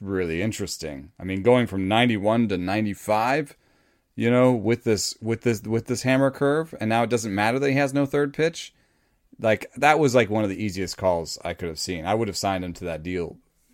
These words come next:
in a second. Um, and, uh, and I'm glad to see him succeed. Uh, decently nice guy. But, y-, you know, that's, I think,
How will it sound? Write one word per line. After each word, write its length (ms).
in 80
a 60
second. 600
Um, 600
and, 480
uh, 380
and 140
I'm 80
glad 240
to 60
see 140
him 100
succeed. 680
Uh, 320
decently 400
nice 260
guy. 280
But, 240
y-, 180
you 80
know, 100
that's, 220
I 160
think, 320